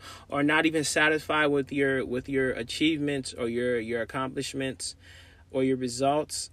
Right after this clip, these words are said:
Or are you sa-, are you content? Are you satisfied? Are you happy with what you were able to accomplish? And now, can you move forward with a normal frame of mind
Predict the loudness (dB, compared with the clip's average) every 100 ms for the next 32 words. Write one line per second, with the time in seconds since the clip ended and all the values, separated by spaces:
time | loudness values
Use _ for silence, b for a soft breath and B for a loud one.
0 | -2 4 8 8 6 4 0 0 -2 -4
1 | -4 0 0 0 -2 -6 -2 -2 0 -2
2 | -2 0 0 -2 -2 0 2 0 -2 -4
3 | -4 -2 -4 -4 -6 -4 -4 0 -2 0
4 | 0 2 2 2 2 0 0 0 0 -4
5 | -10 B B -4 2 4 6 6 4 2
6 | -4 B B B -20 0 4 6 6 4
7 | 2 2 6 8 8 6 2 -8 _ _
8 | _ _ _ -18 0 2 2 2 4 4
9 | 2 0 0 0 2 2 0 0 2 2
10 | 2 -2 -6